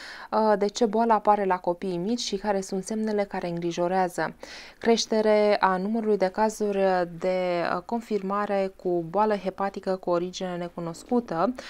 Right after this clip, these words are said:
Aproape două sute de îmbolnăviri au fost raportate până acum în paisprezece țări din întreaga lume. Japonia și Canada se numără printre statele care au anunțat ultimele că au descoperit cazuri de hepatită cu origine necunoscută.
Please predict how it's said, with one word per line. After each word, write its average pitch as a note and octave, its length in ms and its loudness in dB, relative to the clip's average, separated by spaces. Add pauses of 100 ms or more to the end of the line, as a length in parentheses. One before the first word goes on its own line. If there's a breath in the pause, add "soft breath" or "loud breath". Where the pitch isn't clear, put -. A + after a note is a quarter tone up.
(140 loud breath)
Aproape A3 340 4
două A3+ 220 4
sute B3+ 300 4
de F#3 140 2
îmbolnăviri G3+ 680 2
au A#3 80 4
fost G#3 240 0
raportate G#3+ 600 2
până A3 220 0
acum G3 260 -2
în A3+ 180 4
paisprezece A3 800 0
țări F#3 240 0
din A3+ 180 -4
întreaga G3+ 420 2
lume. F3 320 2
Japonia F3+ 720 2
și B3 140 -4
Canada F3 500 0
se A#3+ 140 -2
numără G#3 320 0
printre G3 340 -4
statele A#3 440 -2
care G3+ 220 0
au F3+ 100 2
anunțat F3 500 -2
ultimele F#3+ 600 0
că - 80 -6
au F#3+ 140 4
descoperit G#3+ 600 -2
cazuri A3+ 300 0
de G#3 80 -4
hepatită G3 520 0
cu A#3 120 0
origine G3 400 0
necunoscută. F3+ 720 -2